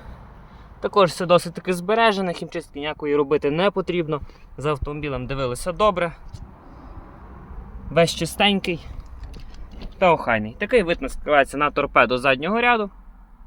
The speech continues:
Виглядає дуже класно. Особливого дизайну додають алюмінієві вставки на дверних картах, на торпедо та на центральній консолі.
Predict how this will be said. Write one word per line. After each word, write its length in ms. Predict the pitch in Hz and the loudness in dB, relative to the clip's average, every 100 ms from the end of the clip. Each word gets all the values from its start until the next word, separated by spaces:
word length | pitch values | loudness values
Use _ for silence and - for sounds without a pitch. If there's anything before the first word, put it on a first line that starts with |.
| - - - - - - - - - - | -20 -20 -20 -18 -6 -4 -2 -2 -4 -4
Виглядає 520 | 185 190 175 139 139 | -2 -2 0 0 0
дуже 220 | 147 175 | -2 -4
класно. 420 | 202 240 220 208 190 - - - - - - - - - - - - - - - | -2 -2 -2 -4 -6 -4 -2 0 -2 -6 -16 -14 -10 -2 2 2 0 -4 -10 -10
Особливого 420 | 160 160 180 175 | -10 -8 -6 -6
дизайну 360 | 175 196 190 160 | -6 -6 -6 -6
додають 540 | 127 143 156 151 - - - - - | -8 -8 -8 -10 -12 -14 -14 -14 -12
алюмінієві 460 | 143 147 139 135 | -10 -8 -10 -12
вставки 420 | 139 - 175 - | -10 -6 -6 -6
на 120 | 135 127 | -8 -8
дверних 340 | 113 131 135 | -10 -12 -12
картах, 460 | - 170 165 156 - | -4 -2 -2 -8 -12
на 80 | 135 | -12
торпедо 400 | - 127 160 147 | -12 -8 -8 -6
та 200 | - 147 | -6 -4
на 180 | 139 139 | -4 -6
центральній 560 | - 127 151 135 131 | -8 -8 -4 -4 -4
консолі. 480 | 120 120 - - 107 | -8 -8 -8 -8 -6